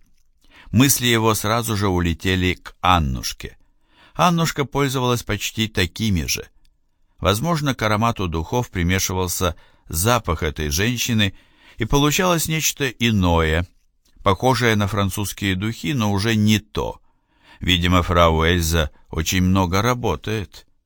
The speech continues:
с иронией подумал он. «У вас прекрасные духи, мадам», сказал он, улыбаясь в усы. «Но ручка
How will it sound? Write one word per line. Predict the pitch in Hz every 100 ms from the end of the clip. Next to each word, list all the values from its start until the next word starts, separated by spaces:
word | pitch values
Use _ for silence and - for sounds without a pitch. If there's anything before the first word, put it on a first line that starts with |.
| _ _
с | -
иронией | 98 92 95 85 80 80 78
подумал | - 78 73 78 78 76 -
он. | - 76 73 - _ _ _ _ _ _ _ - -
«У | 113
вас | 127 131 -
прекрасные | 127 127 127 123 - 123 113
духи, | 107 101 - 87
мадам», | 78 76 76 73 76 71 - _ _ _ _
сказал | - - 87 87 82
он, | 113 151 -
улыбаясь | - 87 82 73 90 90 -
в | -
усы. | 73 - 53 - _ _ _ _ _ -
«Но | 95 113
ручка | 110 147 135 - 127 113